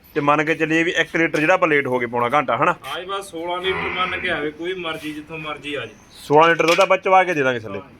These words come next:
Speaker 1: ਸੋ ਵੀਰੋ, ਸੋਲਾਂ ਲੀਟਰ ਦੁੱਧ ਤੇ ਮੁੱਲ ਵਾੜੀ ਫਿਰ ਇਹਦਾ ਕੀ ਰੱਖਿਆ? ਆ ਜਾ ਵੀਰੇ, ਮੁੱਲ ਕੀ ਰੱਖਿਆ ਬਾਈ ਇਹਦਾ?
Speaker 2: ਮੁੱਲ ਵਾੜੀ ਜੀ ਬਸ ਇਹਦਾ ਲੈਣ ਦੇਣ ਜੀ ਆ ਇੱਕ ਲੱਖ ਸੱਠ ਹਜ਼ਾਰ।
Speaker 1: ਮਾਨਤਾਨ ਹੋ ਜਾਊਗਾ।
Speaker 2: ਕਰਾਂਗੇ।
Speaker 1: ਸੋ ਵੀਰੋ,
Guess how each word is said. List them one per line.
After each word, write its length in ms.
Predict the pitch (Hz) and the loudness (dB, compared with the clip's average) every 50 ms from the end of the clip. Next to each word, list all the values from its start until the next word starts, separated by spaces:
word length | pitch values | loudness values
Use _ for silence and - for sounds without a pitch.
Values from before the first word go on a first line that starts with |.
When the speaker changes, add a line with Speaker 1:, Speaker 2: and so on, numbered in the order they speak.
| _ _ _ _ - - | _ _ _ _ 0 0
Speaker 1:
ਸੋ 80 | 165 | 2
ਵੀਰੋ, 160 | 165 202 208 | 2 2 0
ਸੋਲਾਂ 420 | 196 - - - 156 156 175 180 180 | 0 -2 -6 -2 2 4 4 6 4
ਲੀਟਰ 240 | 170 170 - 170 147 | 4 2 0 -2 0
ਦੁੱਧ 260 | 143 143 156 180 214 208 | 0 0 2 2 2 2
ਤੇ 100 | 247 233 | 2 2
ਮੁੱਲ 320 | 208 180 175 175 180 196 | 2 4 2 4 4 4
ਵਾੜੀ 200 | 196 196 196 196 | 4 4 2 2
ਫਿਰ 80 | 180 190 | 2 2
ਇਹਦਾ 160 | 208 226 226 | 2 2 0
ਕੀ 160 | 185 196 190 | 0 0 0
ਰੱਖਿਆ? 300 | 175 165 - - 135 110 - - - - - - - - - - - - - - - - - - - - - - - - - - - - - - - - - - - - - - - - - - - - - - - - - - - - - - - - - - - - - - - - - - - - - 131 | 0 0 0 -2 -4 -4 -4 -10 -20 -20 -20 -20 -20 -20 -20 -20 -20 -20 -20 -20 -20 -20 -20 -20 -20 -20 -20 -20 -20 -20 -20 -20 -20 -20 -20 -20 -20 -20 -20 -20 -20 -20 -20 -20 -20 -20 -20 -20 -20 -20 -20 -20 -20 -20 -20 -20 -20 -18 -14 -10 -8 -6 -6 -6 -4 -4 -4 -4 -4 -6 -8 -10 -12 -4 0 2
ਆ 60 | 127 | 2
ਜਾ 80 | 117 | 2
ਵੀਰੇ, 180 | 107 104 107 - - - - - - - - - | 2 0 -4 -10 -12 -20 -20 -20 -20 -20 -12 -2
ਮੁੱਲ 220 | 147 165 185 196 208 | 2 4 4 4 6
ਕੀ 100 | 202 202 | 4 4
ਰੱਖਿਆ 240 | 202 - - 185 175 | 2 4 4 4 4
ਬਾਈ 120 | 175 170 | 4 2
ਇਹਦਾ? 180 | 170 160 151 147 - - - - - - - - - - - - - - - - - | 2 0 -2 -4 -6 -12 -12 -10 -10 -10 -10 -10 -12 -14 -18 -20 -20 -20 -20 -16 -10
Speaker 2:
ਮੁੱਲ 220 | 170 185 190 202 208 | -8 -8 -8 -6 -6
ਵਾੜੀ 260 | 208 214 208 208 208 | -4 -4 -4 -4 -6
ਜੀ 120 | 208 214 214 208 | -8 -10 -8 -6
ਬਸ 160 | 214 208 208 | -6 -6 -6
ਇਹਦਾ 140 | 214 233 247 220 | -8 -10 -10 -8
ਲੈਣ 400 | 180 175 175 175 180 180 180 180 | -6 -6 -4 -4 -6 -8 -10 -8
ਦੇਣ 260 | 190 185 185 190 185 | -8 -8 -8 -8 -8
ਜੀ 160 | 180 160 160 | -8 -6 -4
ਆ 80 | 175 180 | -4 -6
ਇੱਕ 180 | 185 - - 175 | -6 -8 -12 -10
ਲੱਖ 180 | 170 165 160 | -10 -8 -8
ਸੱਠ 360 | - - 156 143 - - - 139 | -8 -8 -8 -8 -8 -10 -14 -14
ਹਜ਼ਾਰ। 260 | 127 - - - - - - - - - - 117 | -12 -12 -12 -14 -14 -16 -18 -18 -18 -14 -6 0
Speaker 1:
ਮਾਨਤਾਨ 340 | 123 127 131 135 139 143 139 | 2 2 2 2 2 0 0
ਹੋ 120 | 127 135 | 2 0
ਜਾਊਗਾ। 200 | 139 147 143 135 | 0 2 0 0
Speaker 2:
ਕਰਾਂਗੇ। 680 | 127 151 143 131 - - - - - - - - - - | -2 -4 -8 -10 -12 -12 -12 -12 -10 -10 -12 -12 -6 2
Speaker 1:
ਸੋ 120 | - 180 | 2 4
ਵੀਰੋ, 160 | 175 196 214 | 4 4 2